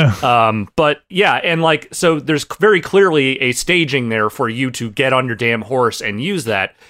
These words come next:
to run past a big encounter that you cannot fight yourself at that stage.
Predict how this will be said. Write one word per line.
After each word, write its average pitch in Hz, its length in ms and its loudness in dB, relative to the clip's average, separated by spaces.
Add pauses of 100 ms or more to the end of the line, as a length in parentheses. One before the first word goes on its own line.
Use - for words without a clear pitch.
(140)
to 151 160 0
run 156 260 0
past 135 380 -2
a 127 40 -4
big 113 220 -2
encounter 117 540 -2
that 110 100 -6
you 113 140 -8
cannot 117 400 -4
fight 107 260 -4
yourself 110 440 -4
at 113 80 -10
that 101 180 -6
stage. 131 520 -4